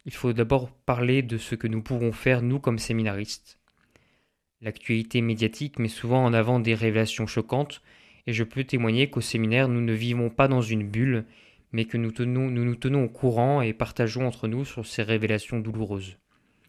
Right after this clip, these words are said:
Nous avons la possibilité de nous former pour accompagner les jeunes de manière plus professionnelle, en passant des diplômes d'animation ou de direction de structures de jeunesse, comme le bafa ou le B F D. Pour ma part, il m'est arrivé en retraite de première communion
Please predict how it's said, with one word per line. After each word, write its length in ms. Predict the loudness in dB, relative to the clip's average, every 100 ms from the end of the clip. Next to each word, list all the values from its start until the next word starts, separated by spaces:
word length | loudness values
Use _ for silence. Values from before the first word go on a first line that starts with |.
| _ _ _ _ _ _ _
Nous 220 | -10 0 2
avons 260 | 4 4
la 120 | 2
possibilité 680 | 2 0 0 -4 -4 0 0
de 140 | 2 -2
nous 200 | -4 -6
former 560 | -4 0 2 2 0
pour 220 | -2 -4 -6
accompagner 500 | -4 -4 -2 0 2
les 140 | 2
jeunes 240 | 2 0
de 80 | 0
manière 340 | 0 0 -2 -6
plus 180 | -14
professionnelle, 760 | -6 -4 -2 -2 0 0 -2 -4 -10 _ _ _ _
en 80 | -6
passant 320 | -2 -2 0
des 100 | -2
diplômes 380 | -2 -4 -4 -2
d'animation 640 | 0 0 0 -2 -4 -4 -4
ou 60 |
de 60 | -4
direction 760 | -2 -2 -2 -6 -6 -4 -4 -6 -14 -20 -12
de 80 | -10
structures 460 | -4 -4 -2 -2
de 100 | -2
jeunesse, 460 | -2 -2 -2 -4 -12
comme 220 | -8 -6
le 60 | -4
bafa 360 | -6 -4 -2
ou 100 | -2
le 60 | -4
B 260 | -4 -4
F 80 | -6
D. 220 | -8 -10 -12 _ _ _ _ _ _ _ _ _ _ -10
Pour 100 | -4
ma 140 | -2
part, 320 | 4 4 4
il 100 | 0
m'est 200 | -2 -2
arrivé 280 | -2 0 0
en 120 | 0
retraite 360 | -2 -2 -2 -2
de 80 | -4
première 460 | -2 2 2 2
communion 420 | 0 0 0 -2